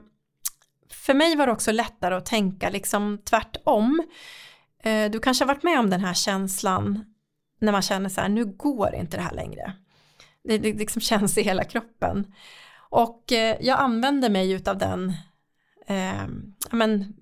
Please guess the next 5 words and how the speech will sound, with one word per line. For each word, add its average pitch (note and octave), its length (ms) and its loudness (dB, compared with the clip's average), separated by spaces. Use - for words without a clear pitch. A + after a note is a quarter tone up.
tankebanan G#3+ 1120 2
för G3+ 260 0
att - 440 -4
börja F#3+ 500 2
identifiera G3 1120 -2